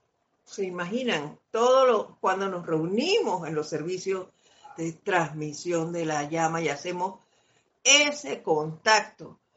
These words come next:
con ese, esa llama y se hace ese llamado, todo lo que se puede alcanzar, no tenemos que esperar entonces y sentarnos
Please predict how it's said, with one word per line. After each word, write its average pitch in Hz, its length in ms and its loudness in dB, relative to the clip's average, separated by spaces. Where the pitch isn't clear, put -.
con 185 440 -2
ese, 240 720 -2
esa 226 300 -4
llama 208 340 -2
y 196 40 0
se 196 140 -6
hace 240 400 0
ese 285 460 4
llamado, 180 640 -2
todo 370 360 4
lo 214 140 8
que 208 120 0
se 196 160 -2
puede 277 360 0
alcanzar, 233 760 -4
no 233 340 2
tenemos 302 640 2
que 226 100 -4
esperar 196 540 4
entonces 196 460 -2
y 190 100 -12
sentarnos 196 840 -4